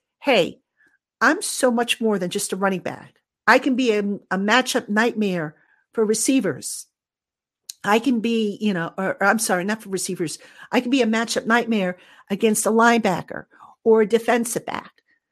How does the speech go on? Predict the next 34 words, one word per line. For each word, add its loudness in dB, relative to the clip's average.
And 2
Barkley 4
has -4
shown 4
that 0
he -6
can -6
do 0
that. -6
So 0
I 4
think, -4
you -2
know, -2
even 2
though 4
his -4
title 0
says -2
running 0
back, 0
Barkley's 2
side 0
viewed -4
himself -8
as -8
more, -4
more 2
than -4
just -8
a -4
running -4
back, -8
which -4